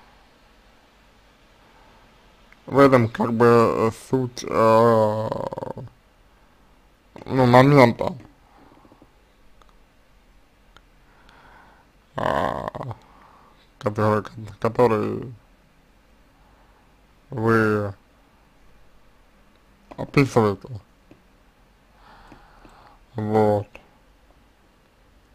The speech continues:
И то, как, на-, например,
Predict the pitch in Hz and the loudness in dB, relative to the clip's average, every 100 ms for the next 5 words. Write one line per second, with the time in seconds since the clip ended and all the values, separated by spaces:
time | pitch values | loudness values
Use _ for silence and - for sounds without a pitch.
0 | _ _ _ _ _ _ _ _ _ _ | _ _ _ _ _ _ _ _ _ _
1 | _ _ _ 120 120 123 123 120 123 127 | _ _ _ -2 0 2 2 0 2 2
2 | 120 117 117 - - - 147 143 120 - | 2 0 -2 -6 -18 0 6 8 8 8
3 | - 135 113 - - - - _ _ _ | 10 12 10 6 -8 -20 -20 _ _ _
4 | _ _ _ - _ _ _ - 104 110 | _ _ _ -20 _ _ _ -6 -4 -6
5 | - 98 117 117 120 120 113 107 | -8 -4 -4 -2 -2 0 0 -2